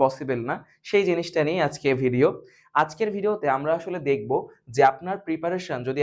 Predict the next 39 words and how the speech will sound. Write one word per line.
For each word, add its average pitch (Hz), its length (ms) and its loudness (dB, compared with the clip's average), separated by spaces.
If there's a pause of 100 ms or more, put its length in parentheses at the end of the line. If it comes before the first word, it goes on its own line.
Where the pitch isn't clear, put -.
এখন 143 200 -6 (120)
থার্টি 147 260 0 (100)
থ্রি 175 140 -2 (120)
পার্সেন্ট 175 380 -2 (220)
মতো 151 200 4 (100)
হয়ে 143 260 4
থাকে, 127 240 -6
যে 139 140 -4
কোনো 151 180 -2
রকমের 170 320 -2
টেনে 139 220 -4
টুনে 135 240 -6
পাস, 135 160 4 (380)
সেইখান 185 320 0
থেকে 196 120 -2 (100)
নাইনটি 143 380 0
ফাইভ 160 160 4 (120)
পার্সেন্ট 190 360 -6 (120)
করতে 160 240 -2 (100)
আপনার 147 260 -2 (340)
কি 202 100 -2 (120)
কি 214 80 -2 (160)
বিষয়গুলা 156 580 4 (180)
একদম 135 280 -4 (240)
ওয়ান 156 220 2 (120)
হান্ড্রেড 156 420 -6 (100)
পার্সেন্ট 165 400 0 (120)
করে, 139 180 2 (640)
আহ, 127 360 4 (120)
ফলো 180 260 4
করতে 139 260 -4
হবে। 127 200 0 (320)
যদি 156 140 2 (100)
সেই 202 220 2
জিনিসগুলো 185 400 4
ওয়ান 143 200 2
হান্ড্রেড 175 320 -4
পার্সেন্ট 190 300 -4
করে 185 120 -4